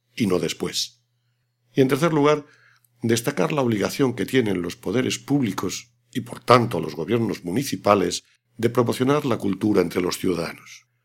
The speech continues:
Como a estas alturas no creo que nadie discuta que el lenguaje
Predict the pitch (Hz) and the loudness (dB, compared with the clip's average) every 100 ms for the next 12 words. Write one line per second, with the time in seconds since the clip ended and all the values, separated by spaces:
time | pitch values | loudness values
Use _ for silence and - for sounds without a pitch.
0 | _ _ _ _ 90 90 - - 85 - | _ _ _ _ -6 -6 -6 -6 -6 0
1 | 117 98 90 90 90 98 95 95 117 104 | 2 4 0 -4 -2 -2 -2 2 4 4
2 | 101 95 - 123 120 101 - 92 87 90 | -2 -4 -4 -4 -2 -4 -4 -4 -2 0
3 | 104 120 107 95 | 2 2 2 -2